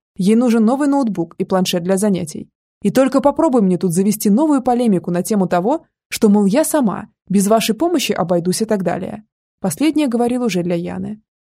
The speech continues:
Хороший графический планшет с высокой чувствительностью и разрешением заметно облегчит твой процесс обучения и создания новых проектов. Сложилось стойкое впечатление, что надо мной издеваются. "Не, я, конечно, птица местами гордая,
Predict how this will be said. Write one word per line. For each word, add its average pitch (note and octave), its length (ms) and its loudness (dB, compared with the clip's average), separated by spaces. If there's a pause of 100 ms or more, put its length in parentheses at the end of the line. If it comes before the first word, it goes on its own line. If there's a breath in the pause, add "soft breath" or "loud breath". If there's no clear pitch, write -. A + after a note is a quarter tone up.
(200)
Хороший A3+ 400 2
графический G#3 540 -2
планшет A3 400 0
с - 80 -8
высокой G#3+ 320 -2
чувствительностью G#3+ 760 -2
и G3+ 100 0
разрешением A3+ 600 0
заметно B3 460 0
облегчит F3 380 -4
твой F3 160 -2
процесс F#3 360 -2
обучения A3 500 -2
и F3+ 120 -6
создания F3+ 500 -2
новых E3+ 260 -4
проектов. E3+ 460 -8 (800)
Сложилось G#3+ 480 0
стойкое A3+ 320 0
впечатление, G3 720 -2 (200)
что - 180 0
надо F#3 220 4
мной A#3 260 2
издеваются. F3+ 720 -4 (720)
"Не, C4 300 2
я, F#3+ 140 0
конечно, C#4+ 420 -2
птица D#4+ 320 -2
местами C#4 340 0
гордая, F#3+ 520 -4